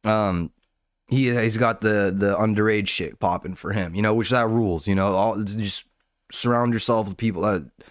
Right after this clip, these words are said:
have, uh, bad sex charges. Hell yeah, you know, keep it, keep it real. And, and then you yourself be known to cheat on your wife. Hell yeah. Have kids. Hell yeah, dude. You know what it is.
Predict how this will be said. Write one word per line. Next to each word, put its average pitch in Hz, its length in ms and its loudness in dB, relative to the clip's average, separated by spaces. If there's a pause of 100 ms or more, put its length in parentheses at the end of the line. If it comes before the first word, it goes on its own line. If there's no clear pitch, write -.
(220)
have, 101 320 0
uh, 92 380 2 (300)
bad 110 280 2
sex 104 280 -2
charges. 87 360 -2
Hell 107 180 0
yeah, 85 200 -4
you 92 140 -4
know, 101 180 -2
keep 104 260 -6
it, 98 160 -4
keep 104 140 -6
it 101 40 -6
real. 98 320 -4 (480)
And, 110 380 0
and 117 120 2
then 110 340 0 (500)
you 120 140 2
yourself 113 540 0
be 104 120 0
known 101 400 2
to 101 320 -2
cheat 107 240 0
on 101 120 0
your 98 100 0
wife. 98 280 -2
Hell 101 180 0
yeah. 90 260 -6
Have 101 180 -2
kids. 98 320 -2
Hell 98 180 -2
yeah, 87 140 -4
dude. 92 220 -8
You 95 140 -6
know 104 120 -6
what 98 80 -6
it 90 100 -8
is. 95 220 -8